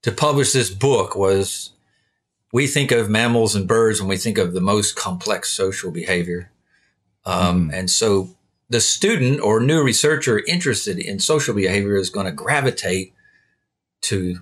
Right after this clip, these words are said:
Speaker 1: mammals or birds and, and maybe hymenopterans and, you know, ants and stuff, as you mentioned. Um, this has created a bias in, in that we have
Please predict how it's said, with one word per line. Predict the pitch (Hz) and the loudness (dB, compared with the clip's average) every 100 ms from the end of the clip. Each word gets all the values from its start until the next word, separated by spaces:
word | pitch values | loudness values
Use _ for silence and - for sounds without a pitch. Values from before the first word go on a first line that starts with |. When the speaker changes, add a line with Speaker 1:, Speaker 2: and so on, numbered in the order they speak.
| - | -4
Speaker 1:
mammals | 104 101 87 85 90 87 - | 0 0 0 -2 -4 -6 -8
or | 95 90 | -4 -2
birds | 90 90 87 85 - - - | 0 0 0 -4 -8 -10 -10
and, | 90 87 80 | -8 -6 -8
and | 92 85 | -6 -4
maybe | 87 87 85 | -2 -2 -4
hymenopterans | 87 85 85 82 82 87 82 82 - - - - | -4 -4 -4 -6 -6 -6 -6 -6 -8 -10 -16 -20
and, | 175 147 - | -16 -16 -16
you | - - | -18 -12
know, | |
ants | - 82 - - | -8 -8 -8 -10
and | 90 | -8
stuff, | - 87 | -8 -10
as | 87 85 | -10 -10
you | 85 | -8
mentioned. | 85 85 - 78 - _ _ - _ _ - | -6 -6 -8 -10 -16 _ _ -20 _ _ -6
Um, | 104 104 101 - _ _ - | -2 0 -2 -4 _ _ -2
this | 175 180 | 0 2
has | 143 | 0
created | - 160 160 147 | 0 0 2 2
a | 107 | 0
bias | 90 113 110 - 98 95 - - | 0 0 0 0 0 0 -2 -6
in, | 110 101 98 95 - - _ _ _ _ _ _ _ _ | -4 -4 -2 -4 -8 -16 _ _ _ _ _ _ _ _
in | - - 101 | -4 0 2
that | 143 - - | 2 0 -2
we | 101 104 98 | -2 0 0
have | 95 101 101 92 | 0 0 0 -2